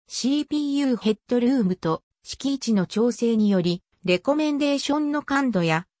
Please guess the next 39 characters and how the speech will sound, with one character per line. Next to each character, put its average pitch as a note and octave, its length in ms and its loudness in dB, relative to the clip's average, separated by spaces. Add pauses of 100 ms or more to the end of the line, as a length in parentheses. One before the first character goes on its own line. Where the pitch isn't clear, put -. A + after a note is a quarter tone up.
(100)
追 C#4 240 -2
加 C#4 160 -4
容 D4+ 220 0
量 A3 160 2
を D#3+ 100 2
設 E3 240 -2
定 A#3+ 240 0
で A3+ 120 0
き A#3 140 -4
る G#3 100 0
た F3+ 140 -4
め、 D#3 240 -2 (240)
コ F3+ 120 0
ス - 120 -4
ト D4+ 120 -2
削 D4 320 -6
減 A#3 240 2
や E3+ 160 0
パ F3+ 140 -2
フ F#3 120 -2
ォ C#4+ 120 2
ー C4 40 0
マ A#3+ 140 2
ン G3+ 60 0
ス G#3 120 -2
の F3+ 120 2
感 B3+ 280 -2
度 G#3 120 2
を D#3 100 -2
高 F#3 300 -4
め C4+ 120 -2
る A3+ 100 0
こ G3+ 120 -6
と F3+ 120 -2
が E3+ 140 -2
で C#3+ 120 -6
き - 160 -8
ま D3 160 -2
す。 - 240 -12